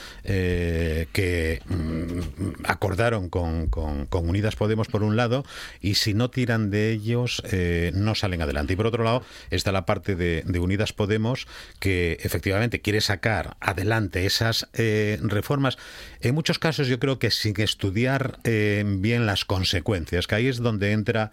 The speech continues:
después Nadia Calviño habitualmente para poner los puntos sobre las íes y decirles, "Señores, que es que el pib de este país, eh, en el primer trimestre pensamos que había crecido un tres y ha crecido un uno, y vamos a acabar el año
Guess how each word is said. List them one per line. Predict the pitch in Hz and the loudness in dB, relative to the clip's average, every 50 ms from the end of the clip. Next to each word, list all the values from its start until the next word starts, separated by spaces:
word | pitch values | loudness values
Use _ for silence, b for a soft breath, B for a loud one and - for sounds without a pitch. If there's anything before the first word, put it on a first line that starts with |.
| B B B B | B B B B
después | 98 92 90 - - 110 107 107 - 92 | -2 -2 0 0 2 2 2 0 0 0
Nadia | 98 98 98 107 104 | 0 2 2 2 2
Calviño | - 101 90 92 107 107 104 95 | 0 0 0 0 2 2 2 2
habitualmente | 80 87 85 - 98 95 92 98 95 98 107 87 | 0 0 0 0 0 0 2 2 2 2 0 0
para | 101 87 78 71 | 0 0 0 0
poner | - 90 92 95 | 0 0 0 0
los | 104 - | 0 0
puntos | - 113 101 - 98 | -2 -2 -2 -2 -2
sobre | - 107 98 104 101 | -2 0 0 0 0
las | 98 90 - - | 0 0 0 0
íes | 101 101 113 - | 0 0 0 0
y | 107 | 0
decirles, | 90 87 - - 71 76 73 | -2 0 0 -2 -2 -2 -2
"Señores, | - 78 82 101 117 113 90 - B B B B B B | -2 0 0 0 0 0 -2 -4 B B B B B B
que | - 95 | -4 -2
es | - | 0
que | - 110 98 - - | 0 0 0 0 0
el | 107 101 90 | -2 -2 -2
pib | - - 123 117 110 110 | 0 0 0 0 0 0
de | 87 107 110 | 0 0 0
este | 110 - 117 110 | 2 0 -2 0
país, | - 113 107 110 117 123 131 - B B B B B B | 2 2 2 2 2 0 0 -2 B B B B B B
eh, | - 107 98 92 92 92 90 90 90 90 87 82 85 85 B B B - | -2 0 2 2 2 2 2 2 2 2 2 0 0 -2 B B B -2
en | - 101 95 95 | 0 0 2 2
el | 95 85 | 0 0
primer | - 95 92 110 117 - | 0 2 2 2 2 2
trimestre | 117 113 110 117 110 - - 127 117 | 0 0 2 0 0 0 0 0 0
pensamos | 123 110 - 117 117 120 - | 0 0 0 0 0 0 0
que | 135 | 0
había | 123 127 | 0 2
crecido | 123 127 104 - 98 95 | 2 0 0 2 2 2
un | 92 90 | 2 2
tres | - 101 98 92 92 90 - | 2 2 2 2 2 2 2
y | 90 | 0
ha | 87 | 0
crecido | - 90 90 - - 85 87 85 | 0 0 -2 0 0 0 0 2
un | 87 113 | 2 2
uno, | 156 170 135 95 76 - B B B - | 2 2 2 0 -2 -4 B B B -2
y | 85 80 | -2 0
vamos | 85 90 95 104 - | 0 0 0 0 0
a | 104 | 0
acabar | - 110 104 107 104 | 0 0 0 2 2
el | 107 110 | 2 2
año | 123 131 123 107 87 | 2 2 2 0 0